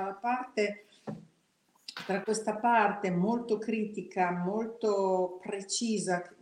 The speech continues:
perfezionista, e invece una parte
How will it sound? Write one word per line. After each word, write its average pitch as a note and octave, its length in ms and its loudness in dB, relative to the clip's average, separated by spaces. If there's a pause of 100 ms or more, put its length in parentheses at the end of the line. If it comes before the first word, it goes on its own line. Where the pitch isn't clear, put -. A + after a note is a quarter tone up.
(220)
perfezionista, A3 1500 0
e A#3 100 -2
invece A#3 440 2
una G#3 160 -2
parte G3+ 800 2